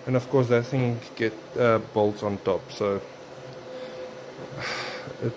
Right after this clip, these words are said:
I did struggle to put, get it, um, level. So, but, um,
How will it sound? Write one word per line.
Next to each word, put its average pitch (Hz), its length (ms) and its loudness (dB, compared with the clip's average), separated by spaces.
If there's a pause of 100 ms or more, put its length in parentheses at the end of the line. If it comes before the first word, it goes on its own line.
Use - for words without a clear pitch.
(120)
I 123 120 8
did 143 320 6
struggle 135 400 4
to 127 80 -6
put, - 260 -2 (220)
get 123 140 8
it, 123 140 2
um, 113 300 4
level. 110 380 4 (100)
So, 107 380 2
but, 101 180 2
um, 101 280 2